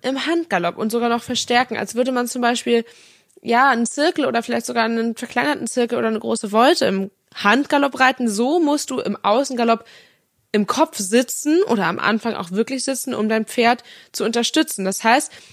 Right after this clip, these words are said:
die Hilfen bleiben natürlich genau gleich wie im Handgalopp in einer Wendung. Das heißt, der äußere Schenkel, also dann innere, liegt verwahrend.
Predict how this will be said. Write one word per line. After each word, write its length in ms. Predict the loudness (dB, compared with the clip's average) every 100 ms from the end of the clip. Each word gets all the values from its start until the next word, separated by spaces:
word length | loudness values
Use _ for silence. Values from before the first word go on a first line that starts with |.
| -18 -2
die 100 | 0
Hilfen 520 | 4 2 2 -2 -2
bleiben 340 | 0 2 0 -4
natürlich 720 | -8 -8 -2 2 2 2 0 -2
genau 340 | -2 0 0
gleich 560 | 0 2 4 2 0 -4
wie 120 | -4
im 180 | -4 -2
Handgalopp 560 | -4 -2 0 0 0
in 100 | -4
einer 300 | -2 -2 0
Wendung. 580 | 2 2 2 2 0 -2 -6 -16 -20 _
Das 180 | -10 0
heißt, 280 | 2 2 0
der 200 | -4 0
äußere 340 | -2 -2 -4
Schenkel, 500 | 0 0 2 2 0 -4 _ _ _ -8
also 160 | -6 -4
dann 200 | -4 -2
innere, 420 | 0 0 0 -2
liegt 240 | -2 -6
verwahrend. 720 | -8 0 4 4 4 0 -2